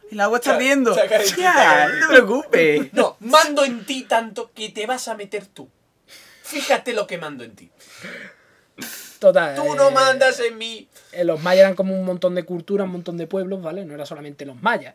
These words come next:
Speaker 3: Era como un imperio, pero digamos que cada pueblo tenía su rollo.
Speaker 2: Ujú.
Speaker 3: Tenían más de cuarenta y cuatro lenguas en total.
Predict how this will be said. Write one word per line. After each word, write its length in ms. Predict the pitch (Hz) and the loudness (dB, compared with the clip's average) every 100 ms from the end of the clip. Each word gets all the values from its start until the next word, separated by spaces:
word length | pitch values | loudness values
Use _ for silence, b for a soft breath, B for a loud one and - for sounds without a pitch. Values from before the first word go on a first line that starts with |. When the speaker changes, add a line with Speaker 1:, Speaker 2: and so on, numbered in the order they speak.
| _ | _
Speaker 3:
Era 160 | 165 | -12
como 160 | 180 208 | -8 -6
un 80 | 233 | -6
imperio, 420 | 226 294 277 269 | 0 2 2 -2
pero 160 | 214 | -4
digamos 280 | 185 180 202 | -4 -4 -6
que 100 | 202 | -6
cada 240 | 196 185 175 | -4 -2 -2
pueblo 260 | 196 202 | -4 -4
tenía 240 | 196 190 180 | -6 -8 -10
su 140 | 185 | -12
rollo. 380 | 160 139 139 202 _ b b b | -12 -12 -12 -14 _ b b b
Speaker 2:
Ujú. 80 | 120 | -16
Speaker 3:
Tenían 380 | 170 170 170 170 | -10 -8 -6 -6
más 220 | 170 160 | -6 -4
de 220 | 170 170 | -4 -4
cuarenta 360 | 165 165 160 160 | -4 -4 -4 -10
y 20 | |
cuatro 280 | 151 151 151 | -10 -10 -10
lenguas 300 | 151 147 143 | -10 -10 -12
en 40 | |
total. 300 | 139 131 - | -12 -16 -18